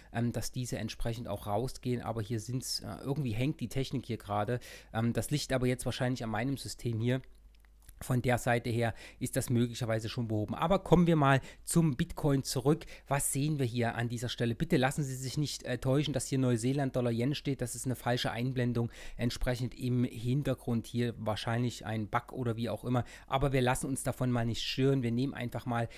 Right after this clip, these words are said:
den Yen hier, beziehungsweise den, ähm, Bitcoin U-S-Dollar. Ich zoome das mal eben noch etwas kleiner, dass wir mehr Historie sehen. Was wir hier an dieser Stelle sehen, ist jetzt die Situation. Wir haben seit langer, langer, langer Zeit haben wir hier unten, äh, um diesen Bereich hier rum,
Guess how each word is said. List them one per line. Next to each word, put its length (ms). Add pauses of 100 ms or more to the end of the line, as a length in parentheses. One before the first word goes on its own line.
(220)
den 220
Yen 360
hier, 380
beziehungsweise 600
den, 340
ähm, 200
Bitcoin 480
U-S-Dollar. 560 (220)
Ich 140
zoome 240
das 160
mal 140
eben 140
noch 140
etwas 280
kleiner, 280
dass 180
wir 60
mehr 180
Historie 460
sehen. 240
Was 220
wir 60
hier 280 (240)
an 160
dieser 220
Stelle 320
sehen, 260
ist 240
jetzt 240
die 80
Situation. 600
Wir 120
haben 180 (200)
seit 260
langer, 380
langer, 260
langer 300
Zeit 360
haben 140
wir 80
hier 160
unten, 300 (340)
äh, 200
um 320
diesen 300
Bereich 420
hier 160
rum, 240